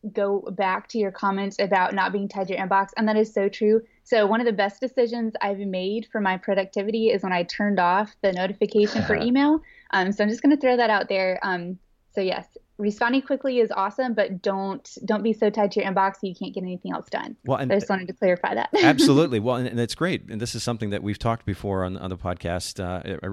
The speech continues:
Speaker 3: referred to this on the podcast multiple times before, which is the idea of turning notifications off. We can very easily be slaves to our computers, to our phones, if we leave those notifications on. Again, you guys are being very proactive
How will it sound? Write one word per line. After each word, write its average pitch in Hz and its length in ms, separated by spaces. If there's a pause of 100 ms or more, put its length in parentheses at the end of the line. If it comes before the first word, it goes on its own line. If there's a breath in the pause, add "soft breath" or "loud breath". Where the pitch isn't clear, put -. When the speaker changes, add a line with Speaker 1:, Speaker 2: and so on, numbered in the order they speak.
Speaker 3:
referred 98 400
to 95 80
this 92 200
on 87 220
the 90 80
podcast 87 360
multiple 92 300
times 90 240
before, 117 480
which 90 240
is 95 260
the 95 140
idea 98 300
of 92 60
turning 90 260
notifications 90 640
off. 87 220 (640 loud breath)
We 113 220
can 110 120
very 131 200
easily 110 340
be 90 160
slaves 101 600
to 104 140
our 92 100
computers, 90 720
to - 120
our 87 80
phones, 90 640 (300 loud breath)
if - 160
we 95 80
leave 101 240
those 101 200
notifications 87 760
on. 95 240
Again, 95 260
you 101 80
guys 101 220
are - 20
being 95 240
very 87 220
proactive 92 800